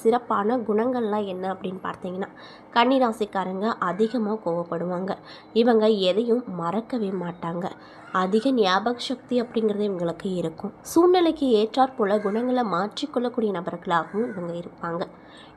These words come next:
இந்த ராசியில பிறந்தவங்க தனக்கு தான் எல்லாம் தெரியும் அப்படின்ற குணங்களை கொண்டிருப்பாங்களா. ஆன்மீகத்துல ஈடுபாடு அப்படிங்கிறது அதிகமாக இருக்கும்.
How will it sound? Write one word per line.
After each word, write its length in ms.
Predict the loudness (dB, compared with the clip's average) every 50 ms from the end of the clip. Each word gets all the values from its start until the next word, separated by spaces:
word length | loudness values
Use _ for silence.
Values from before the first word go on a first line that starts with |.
| 2 2
இந்த 120 | 4 6 6 8
ராசியில 440 | 8 8 6 4 2 -2 0 0 0 0 2
பிறந்தவங்க 500 | 2 2 2 2 0 -2 -2 -2 -2 -2 -2 0 2
தனக்கு 360 | 2 4 4 2 2 0 -2 0 2 2
தான் 140 | 2 2 2 2 0 0
எல்லாம் 300 | 2 0 0 0 0 2 2
தெரியும் 320 | 2 4 4 4 2 2 2
அப்படின்ற 460 | 0 -2 -4 -4 -4 -4 -4 -4 -2 0 0
குணங்களை 340 | 0 2 2 2 0 -2 -4 -6
கொண்டிருப்பாங்களா. 680 | -6 -4 -4 -4 -6 -6 -8 -6 -2 -2 -2 -2 -2 -4 -10 -20 -20 -20 -20 -20 -6 0 2 4
ஆன்மீகத்துல 560 | 4 6 6 6 6 4 2 0 -2 0 0 0 2 0 0 0 0 0
ஈடுபாடு 400 | 0 0 0 0 2 2 2 0 0
அப்படிங்கிறது 440 | 0 0 0 0 0 0 0 0 -2 0 0 0 0
அதிகமாக 500 | 0 0 -2 -2 0 0 0 0 -2 -4 -6 -6 -6
இருக்கும். 340 | -6 -6 -6 -8 -8 -8